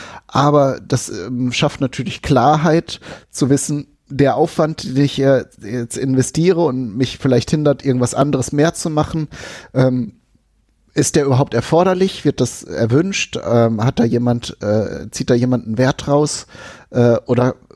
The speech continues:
würde exakt nichts passieren, wenn ich's weglasse, ne?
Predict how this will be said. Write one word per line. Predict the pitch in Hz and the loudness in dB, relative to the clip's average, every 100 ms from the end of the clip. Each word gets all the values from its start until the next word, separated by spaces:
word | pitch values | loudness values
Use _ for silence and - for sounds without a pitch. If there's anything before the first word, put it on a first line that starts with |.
| _ | _
würde | - 110 120 135 131 - _ _ _ | -20 -4 2 4 4 0 _ _ _
exakt | 135 - - - 131 | -6 -2 -2 -4 0
nichts | 143 - | 0 -2
passieren, | - 139 - 123 117 | -2 -2 2 2 2
wenn | 113 | 2
ich's | 117 | 0
weglasse, | 135 - 104 101 - 62 | 0 -2 -4 -4 -8 -10
ne? | 98 | -6